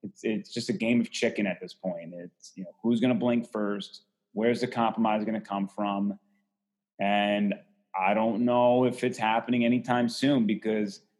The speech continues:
you know, you and I know that the clock is ticking, and we know that twenty twenty-seven will be here before we know it.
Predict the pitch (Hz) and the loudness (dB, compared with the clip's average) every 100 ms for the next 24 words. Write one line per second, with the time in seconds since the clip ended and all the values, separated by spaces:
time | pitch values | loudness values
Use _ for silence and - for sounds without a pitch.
0 | - 98 110 175 175 143 160 185 127 107 | -6 -2 2 4 6 6 6 6 4 4
1 | 120 131 _ _ _ 113 117 110 113 107 | 0 -4 _ _ _ 2 4 6 4 2
2 | 98 - 117 107 101 98 - 98 - 101 | -2 -2 0 0 -4 -12 -6 -6 -4 -4
3 | 123 - _ - 110 113 117 113 110 110 | -4 -8 _ -6 0 4 4 4 2 -2
4 | - 110 104 107 101 110 104 107 101 104 | -2 -4 -2 -4 -2 0 0 0 0 -2
5 | 101 101 98 95 - - 101 107 98 95 | -2 -2 -2 -2 -8 -14 -4 -2 0 -2
6 | 92 90 101 _ - 117 - | -2 -2 -4 _ -4 -4 -4